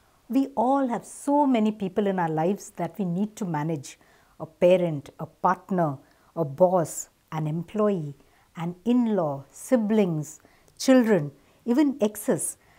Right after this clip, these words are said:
It becomes easy to tip into an area of overpleasing and neglecting our own selves. And because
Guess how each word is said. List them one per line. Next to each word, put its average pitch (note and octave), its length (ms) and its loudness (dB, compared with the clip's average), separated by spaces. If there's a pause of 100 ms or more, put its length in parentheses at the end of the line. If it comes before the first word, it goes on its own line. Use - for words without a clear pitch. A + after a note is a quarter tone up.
(180)
It A3 140 -2
becomes C#4 480 -2
easy D4 360 2
to B3+ 140 -8
tip A#3 260 -2
into G#3+ 200 0
an G3 200 0
area F#3 320 4
of F3+ 220 2
overpleasing G#3 720 0 (320)
and E3+ 240 -6
neglecting G#3 680 -2
our D#3 220 -6
own E3+ 240 -6
selves. - 580 -8 (580)
And G#3+ 300 0
because F#3 720 4